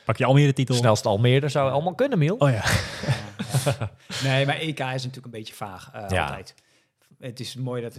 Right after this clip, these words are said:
Speaker 1: Het is
Speaker 3: hier
Speaker 1: één dag voor een W K Ironman.
Speaker 3: Exact.
Speaker 2: Ja, en, en wat Evert daarover zei, en als je niet hebt geluisterd, ik zou zeggen, luister hem even terug.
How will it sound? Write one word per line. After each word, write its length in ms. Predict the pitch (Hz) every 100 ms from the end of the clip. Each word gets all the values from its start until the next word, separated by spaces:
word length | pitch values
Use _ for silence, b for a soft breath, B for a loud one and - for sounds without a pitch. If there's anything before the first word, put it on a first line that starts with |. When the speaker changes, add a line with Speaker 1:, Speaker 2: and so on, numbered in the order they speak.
| 117
Speaker 1:
Het 20 |
is 80 | 113
Speaker 3:
hier 60 | 120
Speaker 1:
één 100 | 127
dag 200 | 117 -
voor 180 | 127 117
een 60 |
W 120 | 123
K 60 | 123
Ironman. 540 | 113 107 113 110 95 87 _ _ _ _ _
Speaker 3:
Exact. 380 | 123 - 92
Speaker 2:
Ja, 140 | - 78 -
en, 200 | 95 90
en 220 | 98 92
wat 280 | 95 98 -
Evert 360 | 101 98 92 -
daarover 460 | 107 98 127 123
zei, 280 | 120 113 131
en 100 | 113
als 140 | 90 -
je 60 |
niet 120 | 95
hebt 140 | 104 -
geluisterd, 340 | 101 95 92
ik 60 | -
zou 120 | 101
zeggen, 200 | 95 92
luister 300 | 107 117 117
hem 80 | 95
even 120 | -
terug. 360 | - 95 131